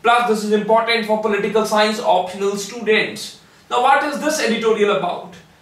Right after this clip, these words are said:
This editorial is about the change, the transition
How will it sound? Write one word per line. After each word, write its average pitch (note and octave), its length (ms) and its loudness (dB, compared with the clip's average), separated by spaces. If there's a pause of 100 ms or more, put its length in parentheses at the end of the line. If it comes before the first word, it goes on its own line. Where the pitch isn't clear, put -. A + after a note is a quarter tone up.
(240)
This E4 400 -2
editorial B3 640 0
is C#4+ 180 0
about G3+ 680 2
the G3 260 -8
change, C4 720 0 (420)
the A#3+ 220 0
transition C4 1040 -2